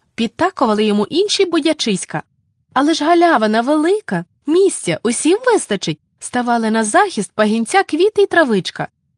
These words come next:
"Що там за гамір?" — повільно шепотіли велетні дерева. "Що там ця малеча знов не може поділити?" "Тут усе набагато важливіше, ніж ви собі уявляєте", — не вгавав роздратований будяк.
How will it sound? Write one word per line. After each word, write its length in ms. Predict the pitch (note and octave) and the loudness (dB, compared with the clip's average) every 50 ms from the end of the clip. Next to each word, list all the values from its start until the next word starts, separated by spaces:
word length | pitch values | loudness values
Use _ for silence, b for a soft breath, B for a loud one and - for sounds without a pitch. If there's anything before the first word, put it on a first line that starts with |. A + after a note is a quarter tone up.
| _ _ _ | _ _ _
"Що 300 | _ - - - - G4+ | _ -14 -6 0 0 0
там 200 | G#4+ - G#4+ G#4+ | 2 4 2 0
за 160 | G4 - G#4+ G4 | 2 2 2 2
гамір?" — 440 | E4+ E4 C4+ G3+ E3 D#3 D#3 - _ _ _ _ _ _ | 2 2 2 2 2 0 -4 -6 _ _ _ _ _ _
повільно 560 | - F3 E3+ D#3+ F#3 C#4 E4+ E4+ B3+ F#3+ E3 | -6 -6 -4 -2 0 0 0 2 2 0 -2
шепотіли 640 | E3 - F3 D#3+ - F3+ E3+ - - G3 G3+ F3+ F3 | -2 -2 -6 -2 -2 -4 -4 -2 -2 -2 0 0 0
велетні 540 | D#3+ E3 G#3 D4 D#4 C#4+ C4 - B3 B3 A#3+ | 0 2 2 2 2 0 -2 -4 -6 -6 -4
дерева. 480 | G#3+ A3 G#3+ F#3+ E3+ E3 E3 E3 D#3+ - _ _ _ _ | -2 -2 0 0 0 -2 -2 -4 -8 -12 _ _ _ _
"Що 300 | - - - - A4+ A4+ | -14 -12 -2 2 2 2
там 200 | - - A3 G#3 | 2 2 0 0
ця 160 | G3+ - A#3 | 2 0 0
малеча 580 | A3+ A3+ A3+ B3 D4+ G#4 A#4 - - - E3 E3 - _ _ | 2 2 0 0 0 0 -2 -2 -4 -4 -6 -6 -6 _ _
знов 340 | F3+ F#3 A#3+ F4 G#4+ A4 G4+ | -2 0 0 0 0 0 2
не 100 | G4+ F#4+ | 2 4
може 260 | G4 G4 F#4 - F#4+ | 2 2 2 0 0
поділити?" 680 | - F#4 F4+ D#4+ E4+ E4 C#4 B3 G3+ E3 - - - - _ _ _ _ _ _ _ _ _ _ _ _ | 0 0 2 2 2 2 2 2 0 -2 -4 -8 -14 -14 _ _ _ _ _ _ _ _ _ _ _ _
"Тут 200 | - G4 F#4+ - | -2 -2 0 2
усе 240 | F#4+ E4 - F#4+ F4+ | 0 0 2 0 2
набагато 480 | F4+ F4+ E4+ F4 E4 F4+ F4+ F4 F4+ | 2 4 2 4 4 4 4 2 2
важливіше, 640 | E4 F4 D#4+ D#4+ D#4+ E4+ E4 F4 A4 A#4+ - - A3+ | 2 2 2 2 2 2 4 2 2 0 -2 -2 -2
ніж 180 | G3+ G#3 A3+ A3 | -2 -2 -2 -2
ви 160 | A#3+ B3+ B3+ | -2 -2 -2
собі 300 | - - C#4 A#3+ C#4 C#4 | -2 -2 -2 -2 0 0
уявляєте", — 680 | C#4+ D#4 E4 F4 D#4 D4 G#3+ F3 D#3+ D3 C3+ - - - - _ _ - | 2 2 2 2 2 2 2 2 0 -2 -6 -10 -14 -18 -18 _ _ -8
не 180 | - G3+ G3 | -2 -2 0
вгавав 540 | F#3+ F#3+ F3 G3+ G3+ G3+ C4+ G#4 B4 G#4 C4 | 0 2 2 0 2 2 2 2 2 2 0
роздратований 800 | F#3+ F#3+ F3+ E3+ - F#3 F3+ - - F4+ A4 - B3+ G#3 E3+ D#3+ | -2 -4 -4 -2 -2 -2 -2 0 0 -2 0 0 0 0 0 -2
будяк. 520 | D#3+ E3+ E3 D#3+ E3 E3+ E3+ F3+ - - | -2 -4 -4 -4 -2 -4 -4 -4 -6 -12